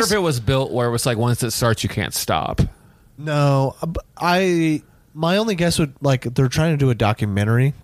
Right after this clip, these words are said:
Speaker 1: quote
Speaker 2: Mm-hmm.
Speaker 1: unquote, and so maybe that's
Speaker 2: Yeah.
Speaker 1: why he wanted to roll, like, the whole thing.
Speaker 2: I
Speaker 1: But then why would you not have film ready right away?
Speaker 2: Right.
Speaker 1: And you, and, I mean, I don't know if this is anything like, uh,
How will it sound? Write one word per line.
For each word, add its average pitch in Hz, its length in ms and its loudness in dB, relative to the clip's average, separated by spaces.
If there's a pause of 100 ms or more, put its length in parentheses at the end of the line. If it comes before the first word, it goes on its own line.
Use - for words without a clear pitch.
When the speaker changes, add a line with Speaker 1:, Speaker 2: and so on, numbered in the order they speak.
Speaker 1:
quote 143 200 2
Speaker 2:
Mm-hmm. 107 100 0
Speaker 1:
unquote, 156 300 0
and 135 100 -4
so 127 140 0
maybe 113 320 0
that's 104 760 -2
Speaker 2:
Yeah. 165 260 2
Speaker 1:
why 151 240 4
he 156 160 2
wanted 151 240 0
to 143 80 0
roll, 139 260 2
like, 127 200 -2
the 120 120 2
whole 143 680 0
thing. 185 520 -2 (1040)
Speaker 2:
I 156 220 0
Speaker 1:
But 180 60 2
then 220 100 2
why 233 120 2
would 233 120 0
you 226 60 -2
not 226 200 0
have 214 280 0
film 208 680 -2 (100)
ready 185 320 2
right 185 200 0
away? 175 420 0
Speaker 2:
Right. 101 560 0 (300)
Speaker 1:
And 185 140 2
you, 208 180 0
and, 214 400 0 (640)
I 165 80 -2
mean, 180 120 2
I 175 40 2
don't 175 100 0
know 170 100 4
if 156 80 0
this 156 180 -2
is 139 100 0
anything 139 320 0
like, 120 280 0 (340)
uh, 107 480 2